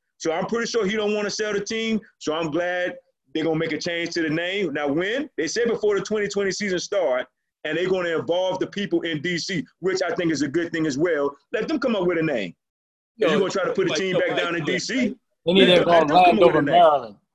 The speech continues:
Speaker 2: But you know why
Speaker 1: Huh?
Speaker 2: he's doing that, right?
Speaker 3: They need to involve Landover, Maryland. That's what it, that's what the team.
Speaker 1: <laughs>
Speaker 2: No, you know why, you know why he's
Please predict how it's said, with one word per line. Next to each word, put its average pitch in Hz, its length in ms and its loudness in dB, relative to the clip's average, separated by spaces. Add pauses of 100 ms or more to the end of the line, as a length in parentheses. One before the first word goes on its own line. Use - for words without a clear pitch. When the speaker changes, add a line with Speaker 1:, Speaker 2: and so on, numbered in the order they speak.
(640)
Speaker 2:
But 190 80 -6
you 208 60 -8
know 247 120 4
why 202 180 6
Speaker 1:
Huh? - 60 2
Speaker 2:
he's 381 100 0
doing 135 200 -10
that, 113 80 -12
right? 120 280 -6
Speaker 3:
They 170 100 -4
need 175 80 0
to 170 60 2
involve 147 380 4
Landover, 147 540 4
Maryland. 123 340 2
That's 143 180 -4
what 135 120 -2
it, 131 140 -6
that's 151 320 -4
what 151 140 2
the 135 60 -6
team. - 400 -2
Speaker 1:
<laughs> - 60 -6 (380)
Speaker 2:
No, 254 120 0
you 254 80 4
know 269 100 6
why, 226 120 6
you 190 160 2
know 233 120 4
why 208 80 4
he's 165 80 -2